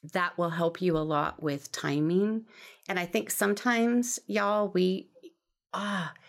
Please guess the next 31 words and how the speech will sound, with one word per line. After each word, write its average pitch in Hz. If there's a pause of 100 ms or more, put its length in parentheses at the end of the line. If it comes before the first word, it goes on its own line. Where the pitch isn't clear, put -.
(460)
we 175
just 208
approach 185
relationship 185
like 180
it's 170
a 160
sprint - (120)
and 170
it's 165
really 175
a 165
marathon. 190 (920)
I 170
think 185
for 190
some 190
of 185
us, 170
it's 180
really 185
hard 185 (840)
to 208
wait 170
for 175
the 156
right 139
time. - (160)
I 175
know 170
that 165